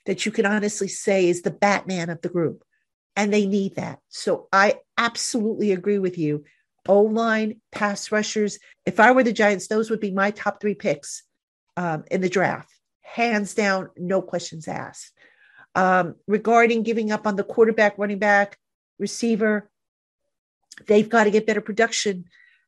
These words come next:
out of Kenny Golladay. Now, granted, they've had injuries with Golladay and with Kadarius Toney. Nobody can really do anything about injuries, but they've gotta utilize those guys better when they are on the field.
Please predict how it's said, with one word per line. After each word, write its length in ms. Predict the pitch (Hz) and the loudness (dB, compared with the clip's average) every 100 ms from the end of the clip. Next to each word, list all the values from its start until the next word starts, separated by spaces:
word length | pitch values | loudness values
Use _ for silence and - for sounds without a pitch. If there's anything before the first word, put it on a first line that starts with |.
| - | 0
out 120 | 214 | 0
of 80 | 208 | 0
Kenny 240 | - 202 | -4 -2
Golladay. 440 | 196 214 185 - 170 | 0 2 2 0 -4
Now, 340 | 175 175 - _ _ - _ _ _ - | -4 -6 -8 _ _ -20 _ _ _ -2
granted, 520 | 202 208 208 233 240 | 4 4 6 4 2
they've 200 | - 208 | 0 0
had 260 | 202 208 190 | 2 0 0
injuries 680 | - 185 180 233 254 262 - - | -4 -6 -4 -2 -4 -8 -12 -8
with 140 | 214 | -2
Golladay 680 | 208 196 202 202 196 202 - | 2 4 4 2 2 0 -2
and 200 | 180 180 | -4 -4
with 200 | 180 - | -6 -8
Kadarius 540 | - 190 180 170 156 - | -8 -4 -2 -2 -4 -6
Toney. 540 | - 202 208 214 208 _ _ _ _ | -4 -2 0 -2 -4 _ _ _ _
Nobody 240 | 190 190 202 | -4 -2 -4
can 180 | - 208 | -2 0
really 200 | 202 190 | 0 2
do 180 | 208 | 0
anything 280 | 202 202 208 | 0 -2 -4
about 320 | 196 190 190 | 0 2 2
injuries, 520 | - 190 180 208 202 - | -2 -6 -4 -4 -4 -4
but 260 | 175 170 - _ _ _ | -6 -6 -10 _ _ _
they've 220 | - 196 - | -2 -2 2
gotta 440 | 208 208 220 214 - | 4 6 4 0 -4
utilize 640 | 190 240 294 214 180 170 | -2 0 2 0 -2 -2
those 180 | 170 156 | -6 -6
guys 280 | 160 170 156 | -4 -4 -2
better 320 | 170 165 165 | -2 -2 -4
when 300 | 165 185 170 | -4 -4 -2
they 200 | 180 180 | -4 -4
are 240 | 165 175 | -8 -10
on 220 | 156 165 | -8 -8
the 80 | 165 | -10
field. 540 | 165 - 202 165 151 | -10 -4 -2 -2 -4